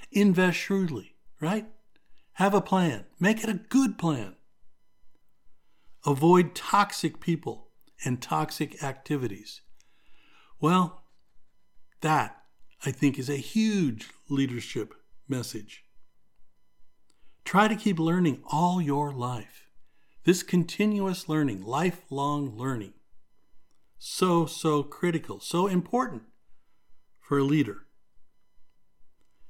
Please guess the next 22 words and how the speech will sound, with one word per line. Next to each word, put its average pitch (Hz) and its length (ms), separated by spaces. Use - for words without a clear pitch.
And 151 80
then 165 60
he 160 80
talks 165 340
about 147 240
deferred 143 600
gratification. 127 960
Live 220 260
that 175 240
good 165 220
life. 143 460
As 135 180
I 151 160
say 160 260
about 165 300
leadership, 170 560
do 240 180
the 233 120
right 214 280
thing. 170 360
Do 160 220
it 156 100